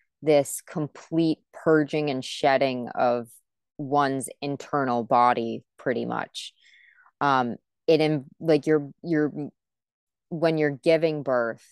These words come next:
you almost go into this trance where you just don't, you're not aware of the world around you, and you just, you're, you're playing into this, like, divine feminine power that women have,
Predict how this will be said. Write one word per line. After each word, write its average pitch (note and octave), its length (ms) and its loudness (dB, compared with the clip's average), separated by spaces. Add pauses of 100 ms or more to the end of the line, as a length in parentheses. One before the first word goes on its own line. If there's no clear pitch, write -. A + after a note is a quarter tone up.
(140)
you D#3 160 -4
almost D3 320 -4
go C#3+ 160 0
into C#3+ 240 -8
this C3+ 200 -8
trance C3+ 600 -4
where C#3+ 140 0
you C#3 180 0
just D3 400 -4
don't, C#3+ 400 0 (260)
you're D3+ 140 -4
not D3 320 0
aware C#3 460 0
of B2 100 -12
the C#3 100 -8
world B2+ 360 -4
around B2+ 500 -4
you, A#2 200 -6
and B2 120 -6
you B2 100 -4
just, - 360 -4 (1000)
you're, D3 300 0
you're D#3 160 4
playing D#3 480 0
into D3 280 -4
this, B2+ 300 -2
like, A#2+ 180 -4
divine C3 580 -4
feminine B2+ 500 -6
power C3 400 2
that A#2 180 0
women B2 300 -4
have, B2 500 -2